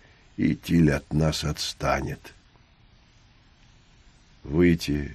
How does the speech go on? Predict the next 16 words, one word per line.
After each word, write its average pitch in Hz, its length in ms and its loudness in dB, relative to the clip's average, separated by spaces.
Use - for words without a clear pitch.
я 71 240 -2
могу, 71 440 -2
но 85 320 2
он 87 320 6
не 87 80 6
отстанет», 71 880 -2
сказал 73 500 0
Долбушин. 64 680 -2
Тиль 147 300 8
пришёл 113 580 4
сюда 117 400 4
не 107 160 8
только 113 500 4
за 101 140 2
его 104 320 6
смертью. - 680 2